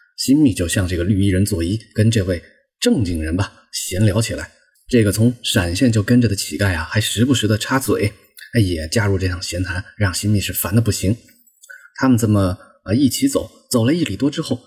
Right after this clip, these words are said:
绿衣人忽然哈，就不做告别，策马扬鞭，自己就先走了。辛密感觉很奇怪啊，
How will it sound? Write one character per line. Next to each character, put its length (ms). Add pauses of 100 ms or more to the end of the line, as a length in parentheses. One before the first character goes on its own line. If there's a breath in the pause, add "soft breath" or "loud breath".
(200)
绿 240
衣 40
人 240 (200)
忽 280
然 220
哈， 300
就 100
不 160
做 180
告 160
别， 240 (120)
策 280
马 160
扬 180
鞭， 160
自 200
己 100
就 100
先 320
走 200
了。 100 (840 soft breath)
辛 220
密 120
感 140
觉 100
很 120
奇 100
怪 180
啊， 160